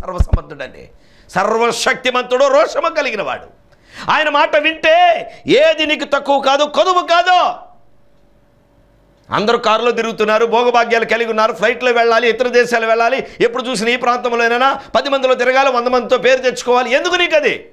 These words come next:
అపోస్తలు అది కోరుకున్నారా? వాళ్ళు సంపాదించుకునే అవకాశం లేదా? వయసులో లేరా? బలము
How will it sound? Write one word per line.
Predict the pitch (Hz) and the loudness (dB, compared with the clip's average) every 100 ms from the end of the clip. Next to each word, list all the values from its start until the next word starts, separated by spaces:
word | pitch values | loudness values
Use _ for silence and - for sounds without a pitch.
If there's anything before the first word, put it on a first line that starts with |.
| _ _ _ _ _ _ _ _ _ _ _ _ _ _ _ _ _ - | _ _ _ _ _ _ _ _ _ _ _ _ _ _ _ _ _ -8
అపోస్తలు | 127 - 170 185 165 | -8 -6 -6 -2 -2
అది | 143 | -2
కోరుకున్నారా? | 180 175 180 175 185 208 - - _ _ _ - | -4 -2 0 2 2 0 -10 -20 _ _ _ -4
వాళ్ళు | 143 147 | -4 -2
సంపాదించుకునే | 185 214 208 190 202 196 | 0 -2 -2 -6 -2 -2
అవకాశం | 208 226 196 190 | -2 -4 -4 -2
లేదా? | 220 220 | 0 0
వయసులో | 233 196 214 | 0 0 2
లేరా? | 208 247 214 | 4 2 2
బలము | 247 240 | 0 0